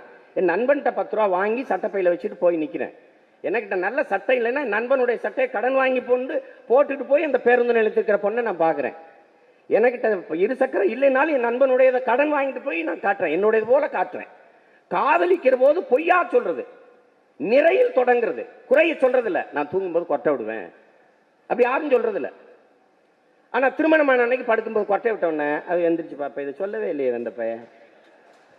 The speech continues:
காதலிக்கிற போது ஒருவர் ஒருவர் தன்னிடத்தில் இருக்க குறைகளை, "எனக்கு ஆயிரம் ரூபா தான் சம்பளம்,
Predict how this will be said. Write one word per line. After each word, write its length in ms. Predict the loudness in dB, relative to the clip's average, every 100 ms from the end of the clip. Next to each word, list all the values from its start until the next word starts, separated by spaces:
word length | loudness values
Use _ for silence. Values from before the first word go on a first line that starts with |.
| _ _ _ _ _ _ _ -12 -6
காதலிக்கிற 800 | -2 0 4 4 2 2 2 4
போது 400 | 4 4 2 2
ஒருவர் 340 | 2 4 2
ஒருவர் 360 | 4 4 4 2
தன்னிடத்தில் 500 | 2 2 2 2 0
இருக்க 200 | -4 -4
குறைகளை, 440 | 2 2 2 0
"எனக்கு 240 | -4 -4 -2
ஆயிரம் 260 | 0 0
ரூபா 120 | 0 -2
தான் 80 |
சம்பளம், 400 | -4 -2 -2 -4